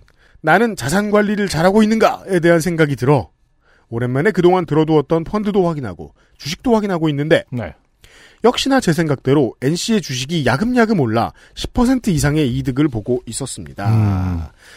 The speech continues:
Speaker 1: 이건 마치 그 여론조사 매체들의 여론조사 그 발표 및 분석 같은 거죠.
Speaker 2: 음.
Speaker 1: 수치는 나왔는데 분석은 야바위에.
Speaker 2: <laughs> 그렇죠. 음.
Speaker 1: 많진 않은 돈이었지만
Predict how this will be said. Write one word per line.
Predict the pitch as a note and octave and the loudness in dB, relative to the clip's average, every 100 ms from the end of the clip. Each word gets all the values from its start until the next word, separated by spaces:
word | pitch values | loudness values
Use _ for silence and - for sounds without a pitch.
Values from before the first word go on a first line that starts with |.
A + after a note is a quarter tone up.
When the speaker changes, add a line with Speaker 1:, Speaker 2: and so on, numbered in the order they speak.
| - | -16
Speaker 1:
이건 | C3+ F3+ A3+ | -8 -4 -2
마치 | C#3 - F#3+ | -4 -4 -6
그 | D#3 C#3 B2 A2 G2+ A2 | -4 -2 -2 -6 -8 -2
여론조사 | C#3 G3+ B3 A#3+ A3+ A3 G3+ E3 | 0 0 -2 -2 -2 0 2 2
매체들의 | C#3 - - F3 D#3+ C#3 C#3 C3+ C#3+ F#3+ | 2 0 0 4 4 2 0 2 4 4
여론조사 | A#2+ E3 G#3+ A3 G3+ G#3+ F#3 D#3 B2 F2 - - - - | 4 2 -2 -2 0 0 2 0 -2 -6 -18 -20 -20 -8
그 | - | -6
발표 | - D3 D#3+ - | 0 0 0 0
및 | G#3 F3+ - | 0 -2 -2
분석 | D3 E3 | -2 0
같은 | - B2+ - | -2 -6 -8
거죠. | E2+ B2 - | -10 -10 -12
Speaker 2:
음. | G#2+ G#2 G#2+ D3 - - - | -12 -12 -12 -16 -20 -20 -18
Speaker 1:
수치는 | - A#3+ - C#4 B3+ | -8 -6 0 0 0
나왔는데 | C#3+ C3 D#3 D3+ F3 F3+ D#2 C#2 _ - | 0 0 0 0 2 2 0 -10 _ -6
분석은 | D3 G#3+ B3 B3 | -4 0 0 0
야바위에. | D#3 C#3 - B2 E2+ F2 E2+ D#2 - - - _ _ _ | 0 2 2 0 -4 -8 -10 -12 -18 -20 -20 _ _ _
Speaker 2:
<laughs> | _ _ _ _ _ _ - - | _ _ _ _ _ _ -20 -16
그렇죠. | - A#2+ - G2+ G2+ _ _ _ _ _ | -12 -12 -10 -12 -14 _ _ _ _ _
음. | - A2 G#2 G2+ - - - | -20 -16 -16 -16 -20 -20 -12
Speaker 1:
많진 | B2 B2+ - F#3+ | -6 -6 -4 0
않은 | E3+ E3+ | 0 2
돈이었지만 | E3+ D#3+ D3+ - D3+ F3+ F#2+ | 2 2 0 -2 -2 -2 -4